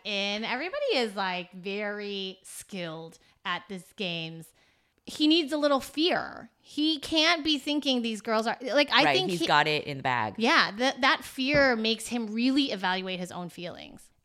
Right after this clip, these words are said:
Speaker 1: Uh, and so, yeah, the, the Kwan Hee carousel went round and round. Before the picks, we see one last group hang around the fire, and they kinda go around and they ask each other questions. Kwan Hee is still poking at Haesun and being like,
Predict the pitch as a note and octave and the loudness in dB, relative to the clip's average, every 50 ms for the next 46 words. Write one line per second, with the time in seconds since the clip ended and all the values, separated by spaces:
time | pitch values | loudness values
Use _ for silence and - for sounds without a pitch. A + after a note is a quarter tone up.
0 | _ - A3 A3 A3 A3+ - C4 C4 B3+ - D#4 D#4+ G4 B4+ B4+ B3 G#3 G3+ A#3 | _ -2 0 0 0 0 0 -2 0 0 0 0 0 0 0 0 0 0 0 0
1 | A#3+ B3 A#3 A#3+ B3 A3+ - A#3 C4+ C#4+ D#4+ F4+ G4 F#4 - C4+ C#4 C4+ C4+ B3+ | 0 0 0 -2 -4 -4 -2 -2 -2 0 0 -2 -2 -2 0 2 4 4 4 4
2 | - C4+ B3 A#3+ A3+ A3+ A#3 - G3+ F#3 F3 F3 G3+ B3+ D4+ D#4 B3+ G#3 F#3+ F#3 | 4 4 4 4 4 2 0 0 -2 -2 -2 0 0 0 0 0 0 2 2 2
3 | F3+ F3 F3 F3 F3+ F#3 G3 - - - _ _ _ - C4+ B3+ - D#4 D4 D#4+ | 2 0 0 -2 -2 -4 -4 -6 -10 -16 _ _ _ -4 -4 -2 0 2 4 4
4 | E4 F4 F#4 D#4+ E4+ - - - - A3 G#3 A3 G#3+ - - - - G#3+ F#3 F#3+ | 4 4 4 2 0 -2 -2 -2 0 0 0 0 -2 -4 -10 -12 -12 -12 -10 -8
5 | F#3+ G#3 G#3+ G#3+ - - A#3+ A3+ G#3 G3 F#3 F3+ F3+ F#3+ G#3+ A#3+ A#3+ A3 G3+ F#3+ | -6 -6 -6 -6 -6 -6 -4 -4 -2 -2 -2 -2 -2 -2 -2 -2 -2 0 0 2
6 | F3+ F#3 F#3 - - - _ G3 G3+ G#3 A3 G#3+ F#3+ - F#3+ F#3 F3+ E3+ E3+ E3 | 2 2 0 -2 -8 -12 _ -4 -4 -2 -4 -4 -6 -8 -6 -4 -4 -4 -4 -4
7 | E3 - - F#3 F3+ F3 E3+ F3+ F#3+ F#3 - - F3+ D#3+ D#3+ D#3+ D#3+ D#3+ D#3+ E3 | -6 -8 -8 -6 -6 -6 -6 -6 -8 -10 -8 -6 -6 -6 -6 -6 -8 -10 -10 -10
8 | E3+ E3+ - F#3+ F#3 F#3 F3+ - G#3 G3+ G3 F3+ G#3+ G3+ G#3 A3 A3+ A3 G#3+ G3+ | -10 -10 -10 -8 -8 -8 -6 -6 -6 -6 -4 -2 0 2 4 4 4 4 4 4
9 | F#3+ F#3+ F#3+ F#3+ F#3+ F#3+ F#3+ F#3+ F#3 F#3 F3+ F3+ - F3+ F3+ F3+ - A#3+ G#3+ - | 4 4 4 4 4 2 2 0 -4 -6 -4 -2 -2 -2 -2 -4 -6 -8 -6 -4
10 | G#3 G3 G3 G3 - - F#3 F3 - - - - F3+ E3+ E3 E3 E3 E3 E3 E3+ | -4 -4 -4 -6 -4 -4 -6 -4 -6 -8 -10 -8 -8 -6 -6 -6 -6 -8 -8 -10
11 | E3+ - - - - - - _ _ _ _ - - A#3+ A3+ A#3 C4+ D4+ D4+ C#4+ | -12 -14 -18 -20 -20 -20 -20 _ _ _ _ -8 -4 -2 0 2 2 2 4 2
12 | C4 B3 G#3+ A3 G#3 - - - G#3 G3 G3+ G#3+ G#3 - - G#3 G3 - A#3 A3+ | 2 2 0 -2 -4 -6 -6 -2 0 0 0 -2 -2 -2 -2 -2 -2 -2 -2 -2
13 | A3+ G#3+ F#3+ F#3 A3 C#4+ D4 - A#3+ F#3 - - - - - - F3 E3+ E3+ E3+ | -2 -2 -2 -2 -4 -4 -2 -2 -2 -4 -4 -6 -10 -12 -12 -12 -10 -10 -10 -8
14 | E3+ F3 F3 F3 F3 F3 E3+ | -6 -4 -4 -4 -4 -4 -6